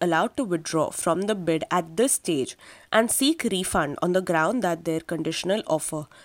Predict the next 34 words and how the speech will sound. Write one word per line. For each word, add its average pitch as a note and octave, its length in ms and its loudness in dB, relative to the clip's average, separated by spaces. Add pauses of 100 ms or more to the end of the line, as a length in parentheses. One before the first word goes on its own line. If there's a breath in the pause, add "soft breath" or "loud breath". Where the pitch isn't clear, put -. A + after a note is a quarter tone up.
(120)
has F#3+ 220 -2
not G3+ 380 4
been G#3 180 0
accepted, - 680 -4 (500 loud breath)
then F#3+ 320 2 (100)
the A3 120 -2
liquidation A3+ 600 0
process F3 640 0
would F#3 320 0
be G3+ 140 -2
never-ending D#3 880 -2
one, G#2 260 0 (420 loud breath)
defeating A3+ 500 2
the C#4 80 2
scope F3+ 500 -2
and G3+ 200 -4
objective E3+ 640 -4
of E3 260 0
the F#3 80 -4
code. - 340 -6 (420 loud breath)
The - 160 4
N C4 160 6
C D4+ 280 0
L F3+ 260 0
A E3+ 100 0
T D#3 300 -6
relied E3+ 420 0
on F#3+ 120 0
the F#3 80 -2
Supreme F3+ 420 -2
Court G#3+ 240 0
judgment D3+ 580 -6
where F3 160 0
the G3+ 120 -6